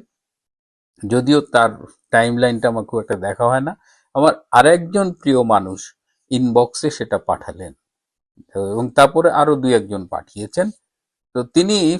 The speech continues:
Facebook স্ট্যাটাসে এটি নিয়ে লিখেছেন, আহ, যে তিনি আমার, আমি, আহ, ডক্টর আবুল হাসনাত মিল্টন শিক্ষিত মানুষ, দেশের বাইরে থাকেন, তিনি ভালো কিছু কথা বলেছেন। তারপরে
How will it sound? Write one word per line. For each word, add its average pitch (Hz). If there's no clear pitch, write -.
Facebook 147
স্ট্যাটাসে 151
এটি 123
নিয়ে 135
লিখেছেন, 107
আহ, 87
যে 98
তিনি 175
আমার, 151
আমি, 127
আহ, 110
ডক্টর 117
আবুল 110
হাসনাত 117
মিল্টন 107
শিক্ষিত -
মানুষ, 104
দেশের 101
বাইরে 98
থাকেন, 110
তিনি 170
ভালো 139
কিছু 117
কথা 104
বলেছেন। 101
তারপরে 143